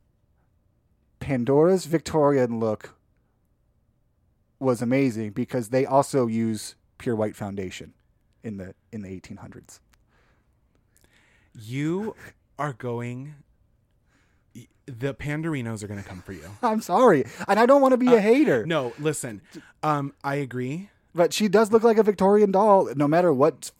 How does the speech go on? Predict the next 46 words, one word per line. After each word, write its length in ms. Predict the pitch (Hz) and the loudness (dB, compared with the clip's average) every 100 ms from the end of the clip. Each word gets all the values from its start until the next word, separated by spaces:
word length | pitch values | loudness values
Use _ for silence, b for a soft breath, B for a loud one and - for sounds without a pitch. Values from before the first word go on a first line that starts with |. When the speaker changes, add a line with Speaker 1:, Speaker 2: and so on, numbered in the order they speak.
| - | -6
Speaker 1:
fit 180 | 165 - | -6 -4
she's 200 | 170 156 | -4 -4
using. 240 | 196 139 | -2 -4
So 100 | 135 | -2
this 180 | 143 165 | -2 0
Victorian 440 | 190 - 151 180 | -2 0 0 2
look 140 | 131 - | 2 -2
was 100 | 151 | -4
perfect 340 | - 269 151 | -6 -8 -10
for 220 | - 120 | -8 -4
her 60 | 101 | -4
because 280 | 113 110 117 | -4 -2 -2
that's, 260 | 120 120 - - - | -2 -4 -8 -20 -6
that's 280 | 120 - | -6 -6
the 120 | - 156 | -12 -12
s-, 140 | 156 | -10
Speaker 2:
And 80 | 147 | -10
Speaker 1:
that 120 | - 113 | -8 -6
was 120 | 127 | -8
the 60 | |
makeup 220 | 160 196 - | -10 -12 -14
style. 220 | - 123 | -18 -12
Speaker 2:
they 180 | 135 139 | -8 -8
went 280 | 151 170 147 | -8 -10 -14
crazy. 720 | - 107 104 107 120 131 147 _ | -14 -12 -12 -12 -14 -14 -20 _
Like, 400 | 120 113 _ - _ _ | -14 -14 _ -20 _ _
uh, 180 | 120 117 - | -14 -14 -14
Trixie 460 | - 117 - 127 120 | -16 -16 -14 -12 -12
and, 280 | 110 104 - | -12 -14 -16
uh, 300 | 107 104 98 | -16 -14 -16
Peppermint, 440 | - 110 107 110 | -18 -16 -14 -14
who 100 | 113 | -14
was 180 | 104 98 | -14 -14
the 200 | - 101 92 | -16 -18 -18
person 300 | - 104 104 98 | -18 -18 -16 -18
that 140 | 87 | -16
was 400 | 101 92 - - | -18 -16 -18 -20
the, 420 | - 101 92 87 - _ _ _ _ | -18 -16 -16 -18 -20 _ _ _ _
like, 240 | 110 104 _ | -20 -20 _
co-, 140 | - | -8
Speaker 1:
Co-host? 400 | 120 110 151 - _ | -6 -4 -6 -10 _
Speaker 2:
co-host 420 | - 113 104 104 - | -16 -14 -12 -14 -14
for 120 | 110 | -12
this 160 | 127 | -10
Speaker 1:
Mm-hmm. 80 | 135 | -10
Speaker 2:
episode 400 | 95 107 113 120 | -14 -16 -14 -14